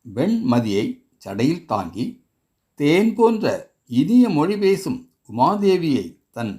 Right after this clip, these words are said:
திருமேனியின் ஒரு பாகமாக கொண்டு திரு ஆனைக்காவில் வீற்றிருந்தருளும் சிவபிரனை சரணாக வாழ்பவர்களுக்கு தம்மைத்தாமே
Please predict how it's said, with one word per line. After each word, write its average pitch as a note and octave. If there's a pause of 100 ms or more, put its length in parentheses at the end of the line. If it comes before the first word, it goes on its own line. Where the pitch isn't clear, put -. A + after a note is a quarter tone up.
(140)
திருமேனியின் F3
ஒரு A#2+
பாகமாக D3+
கொண்டு G2 (640)
திரு A#3+
ஆனைக்காவில் C#3+ (400)
வீற்றிருந்தருளும் D#3+ (340)
சிவபிரனை C#3 (160)
சரணாக A#2+ (640)
வாழ்பவர்களுக்கு D3 (440)
தம்மைத்தாமே D3